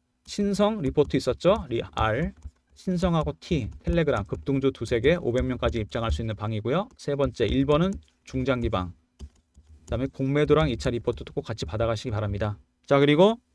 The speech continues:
급등주 서비스 있잖아요. 박민수가 드리는 거 매일 아침에 받아보시는 분 아실 텐데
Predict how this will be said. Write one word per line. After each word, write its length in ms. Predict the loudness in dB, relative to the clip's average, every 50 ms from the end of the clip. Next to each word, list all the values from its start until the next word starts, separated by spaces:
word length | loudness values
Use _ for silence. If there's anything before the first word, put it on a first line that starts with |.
| _ _ _ _ -20 -20 -20 -20 _ _ _ _ _ _ _ _ _ _
급등주 420 | -2 0 2 4 4 4 4 4
서비스 340 | 6 6 6 6 6 4 2
있잖아요. 400 | 2 4 4 4 6 4 4 2
박민수가 420 | 0 -2 0 0 0 2 2 2 2
드리는 240 | 2 0 -2 -2
거 60 | -2 0
매일 200 | 2 2 2 2
아침에 340 | 2 -2 -4 -4 -4 -2
받아보시는 500 | 0 0 2 4 4 4 4 2 2 0
분 120 | 0 0 0
아실 220 | -2 -2 -6 -6
텐데 420 | -6 -4 -2 0 0 0 0 -2